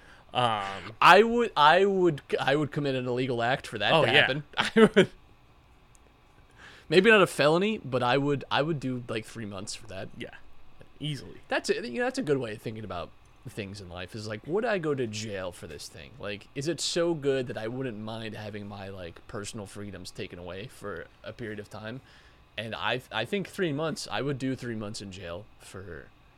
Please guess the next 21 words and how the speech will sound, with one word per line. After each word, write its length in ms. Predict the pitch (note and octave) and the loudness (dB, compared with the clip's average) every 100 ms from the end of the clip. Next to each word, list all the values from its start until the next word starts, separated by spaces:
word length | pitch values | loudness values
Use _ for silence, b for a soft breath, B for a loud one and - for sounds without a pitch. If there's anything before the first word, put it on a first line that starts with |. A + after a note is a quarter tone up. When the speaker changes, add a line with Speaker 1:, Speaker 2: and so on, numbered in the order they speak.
| - - - - _ - - - - - - | -20 -20 -20 -20 _ -20 -20 -20 -20 -20 -20
Speaker 2:
I, 180 | - - | -18 -12
I 40 | B2 | -10
would 80 | |
do, 100 | D#3 | -8
tr-, 140 | - - - F#2+ | -10 -12 -14 -12
uh, 60 | - | -6
yeah, 220 | D#3+ F#2 | -6 -6
I 40 | |
would 100 | E3+ | -8
do 80 | G#3+ | -8
three 100 | A2+ | -10
months. 220 | E2+ - | -12 -8
Speaker 1:
Yeah. 100 | D#3+ | -6
Speaker 2:
'Cause 160 | - F3+ | 0 2
I'm 100 | G3+ | 4
out 160 | A3+ G3+ | 4 4
just 180 | G#3+ | 2
in 100 | F#3+ | 0
time, 220 | E3 F3 E3+ | -2 -2 -2
too, 240 | C4 A#2+ | -4 -4
for, 440 | - G#2+ G#2+ G2 | -6 -8 -6 -8